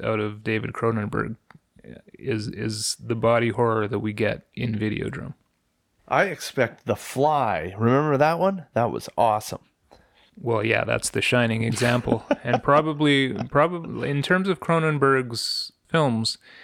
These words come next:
Speaker 1: I mean, The Fly, I think, is one of the few of his films that is actually more critically acclaimed than, than Videodrome. Videodrome is, in hindsight, considered to be one of his classics.
Speaker 2: Well, and, and nowadays, 'cause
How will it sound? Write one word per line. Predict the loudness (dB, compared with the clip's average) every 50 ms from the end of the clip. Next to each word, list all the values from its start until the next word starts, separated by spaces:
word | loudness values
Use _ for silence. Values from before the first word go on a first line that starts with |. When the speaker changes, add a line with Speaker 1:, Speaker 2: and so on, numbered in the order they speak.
| -20 -20 -20 -20 -20 _ _ _ _ _ -4
Speaker 1:
I |
mean, | -2 0 0 -2
The | -2
Fly, | -2 0 2 4 4 4 2
I | 0
think, | 0 -2 -2 -2 -2
is | -4 -4
one | -2 -2 -2 -2
of | -2 -4
the | -6
few | -8 -8 -4 -2 0 2 4 2 2
of | 0 0
his | -2 -4 -4 -4
films | -2 0 0 0 0 -2
that | -2 -2 -2
is | -2 -2 -2 -2
actually | 0 0 2 2 0 -2 -4 -4 -2 -2
more | -2 -2 -2 0 2 2 2 2
critically | 0 0 -2 -2 -2 -2 -4 -4 -4 -2 -2
acclaimed | -4 -4 -4 -2 -2 -2 -2 -2 -4 -4 -2
than, | -2 -2 -2 -2 -2 -4 -6 -8 -12 _ _ _ _ _ _ -12
than | -8 -6 -6 -4
Videodrome. | -2 -2 -2 0 0 0 -2 -2 -4 -6 -4 -6 -4 -2
Videodrome | 0 2 2 2 2 2 2 2 2 2 2 0
is, | 0 -2 -2 -4 -4
in | -2 -2 -2 -2
hindsight, | 0 2 2 2 0 0 -2 -2 -2 -2 -4
considered | -4 -6 -6 -4 -4 -4 -4 -4 -6 -8 -8
to | -8 -10
be | -8 -6 -4 -4
one | -2 -2 -2 -4
of | -4
his | -6 -6 -6
classics. | -4 -4 -4 -4 -6 -10 -16 -18 -20 -20 -20 _ _ _ 0
Speaker 2:
Well, | 2 4 4 4 4
and, | 4 2 2 2 2 -2 -4 -2
and | 0 2 2 2 2 0 -4 -4
nowadays, | -4 -2 2 2 4 4 4 4 4 2 0 0 -2 -2
'cause | 0 0 0 0 -2